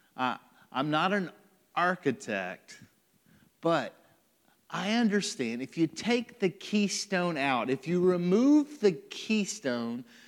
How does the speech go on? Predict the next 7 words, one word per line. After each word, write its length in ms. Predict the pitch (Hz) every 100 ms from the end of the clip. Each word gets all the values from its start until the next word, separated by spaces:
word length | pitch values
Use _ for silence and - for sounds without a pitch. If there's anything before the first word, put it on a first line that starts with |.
| - -
the 300 | 139 233 233
entire 720 | 208 - 208 220 277 285 254
thing, 380 | - 165 110 - - - -
the 260 | 143 214 233
entire 760 | 214 - 196 233 277 277 247 -
arch 640 | 170 180 180 156 - - - _ _ -
crumbles. 880 | - - 170 185 165 120 98 92